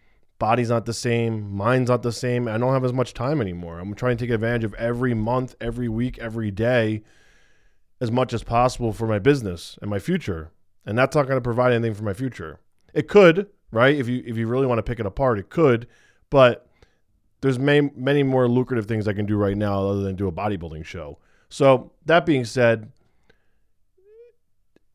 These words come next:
I think at fifteen, if you're saying to yourself, like I was,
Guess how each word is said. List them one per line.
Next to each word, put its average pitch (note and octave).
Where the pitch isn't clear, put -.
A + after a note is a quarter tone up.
I C3+
think D#3
at D3+
fifteen, C#3+
if A#2+
you're C3
saying B2+
to A#2+
yourself, B2
like G#2
I A#2
was, B2+